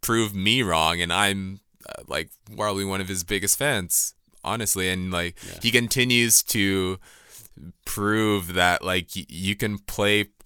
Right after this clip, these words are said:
Speaker 1: like, your prime is supposed to be apparently twenty-eight to thirty-two. And he's, like, you know, he had one of,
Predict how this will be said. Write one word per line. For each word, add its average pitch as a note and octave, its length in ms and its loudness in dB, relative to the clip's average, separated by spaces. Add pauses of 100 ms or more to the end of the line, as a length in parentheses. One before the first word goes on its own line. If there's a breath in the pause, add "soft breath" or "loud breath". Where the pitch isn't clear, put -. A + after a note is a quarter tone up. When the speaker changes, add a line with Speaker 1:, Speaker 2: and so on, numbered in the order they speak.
(120)
Speaker 1:
like, G2 200 4
your A#2 140 4
prime C3 500 8
is A#2 120 4
supposed A2 480 2
to A#2 80 -2
be G2 460 0
apparently F#2 600 -2
twenty-eight G2 540 0
to - 60 -8
thirty-two. G2 640 0
And F2 180 -4
he's, G2+ 340 -2
like, F2 340 -2 (800 loud breath)
you G2+ 200 -2
know, F2+ 220 0
he A#2 140 0
had C3+ 160 6
one C3+ 240 2
of, C3+ 100 -2